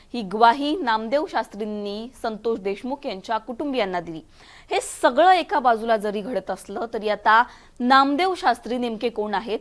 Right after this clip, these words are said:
त्यांची हिस्ट्री काय सांगते, हे जाणून घेणं देखील महत्त्वाचं आहे. त्यामुळे आता मेन मुद्द्यावर येऊयात. नामदेव शास्त्री नेमके कोण आहेत,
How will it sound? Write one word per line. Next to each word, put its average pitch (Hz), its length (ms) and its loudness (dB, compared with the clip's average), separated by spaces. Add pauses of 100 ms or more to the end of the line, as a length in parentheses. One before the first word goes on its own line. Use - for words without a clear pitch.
(160)
त्यांची 208 280 -6
हिस्ट्री 269 440 -4
काय 240 200 4
सांगते, 190 560 -6 (300)
हे 254 100 2
जाणून 247 400 4
घेणं 214 300 -4
देखील 220 300 -4
महत्त्वाचं 220 640 -2
आहे. 175 160 -6 (120)
त्यामुळे 220 380 0 (320)
आता 240 400 4
मेन 269 400 0
मुद्द्यावर 202 580 2
येऊयात. 175 400 -4 (580)
नामदेव 302 480 6
शास्त्री 277 560 -2 (120)
नेमके 226 300 -6
कोण 247 240 -2
आहेत, 214 240 -2